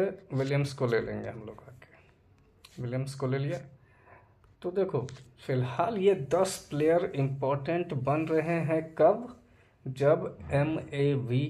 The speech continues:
की टीम पहले बैटिंग करेगी तब। कटवारू को कीपिंग सेक्शन में फिक्स कर लेना, क्योंकि बंदा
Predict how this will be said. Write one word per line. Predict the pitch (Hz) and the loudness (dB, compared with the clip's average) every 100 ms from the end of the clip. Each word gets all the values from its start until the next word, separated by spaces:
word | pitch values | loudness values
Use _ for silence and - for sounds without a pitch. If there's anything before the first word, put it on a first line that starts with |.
| - | -4
की | 139 127 | -6 -4
टीम | 131 123 120 | -2 -2 0
पहले | 117 107 110 123 | 0 0 -2 -4
बैटिंग | 120 101 98 117 120 | -4 -6 -6 -6 -6
करेगी | 113 104 104 156 156 - | -6 -6 -8 -10 -10 -8
तब। | 101 98 - _ _ - - - - - - | -8 -10 -18 _ _ -20 -20 -20 -20 -20 2
कटवारू | 175 175 208 220 233 254 | 2 4 2 4 4 2
को | 254 - | 0 -2
कीपिंग | 226 208 220 214 | -2 -4 -2 -2
सेक्शन | - 160 - 170 | -2 -2 0 -2
में | 170 | -2
फिक्स | - 147 - | -4 -6 -6
कर | - 139 | -2 0
लेना, | 135 139 170 | 0 -2 -2
क्योंकि | - 127 123 143 | -4 -4 -4 -4
बंदा | 113 120 127 165 | -2 0 4 4